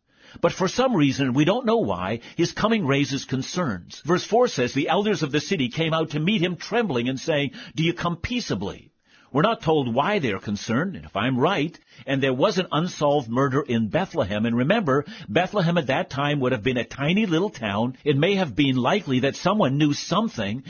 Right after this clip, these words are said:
and they might have been concerned that the prophet would announce their sins. Perhaps since in the last chapter, Samuel himself put Agag, the king of the Amalekites, to death, and loudly announced God's displeasure with Saul,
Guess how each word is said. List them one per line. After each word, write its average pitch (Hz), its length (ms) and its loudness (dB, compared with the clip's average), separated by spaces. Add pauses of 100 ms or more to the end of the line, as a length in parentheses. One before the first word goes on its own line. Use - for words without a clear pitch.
(140)
and 160 120 2
they 160 100 4
might 214 180 2
have 165 120 0
been 147 140 2
concerned 170 420 0
that 156 120 -2
the - 60 -4
prophet 220 560 -2 (240)
would 117 120 -4
announce 120 380 -2
their 92 140 -4
sins. - 680 -4 (300)
Perhaps 170 340 0
since 156 200 0
in 139 80 0
the 127 80 2
last 156 320 0
chapter, 131 380 -2 (160)
Samuel 180 560 2
himself 135 500 0
put 131 240 -2
Agag, 131 640 0 (140)
the 131 100 0
king 214 220 0
of 147 100 0
the 131 120 2
Amalekites, 123 720 -2
to 104 100 -2
death, 95 320 -4 (240)
and 147 160 0
loudly 190 500 2
announced 139 400 0
God's 131 280 0
displeasure 123 640 -2
with 110 160 -2
Saul, 135 480 2